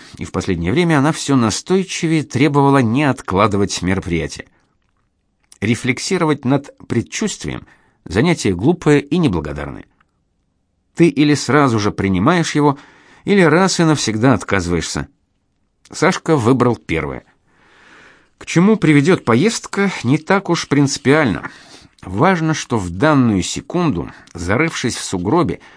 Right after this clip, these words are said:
изредка снимая перчатки и дуя на закоченевшие пальцы, он ощущал спокойствие, почти умиротворение. Так бывает, когда ты уверен в правильности совершаемого поступка. Как будто именно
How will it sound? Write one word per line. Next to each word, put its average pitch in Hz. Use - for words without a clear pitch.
изредка 156
снимая 139
перчатки 135
и 123
дуя 117
на 110
закоченевшие 110
пальцы, 180
он 190
ощущал 143
спокойствие, 113
почти 160
умиротворение. 120
Так 92
бывает, 110
когда 95
ты 92
уверен 120
в -
правильности 135
совершаемого 98
поступка. -
Как 117
будто 190
именно 160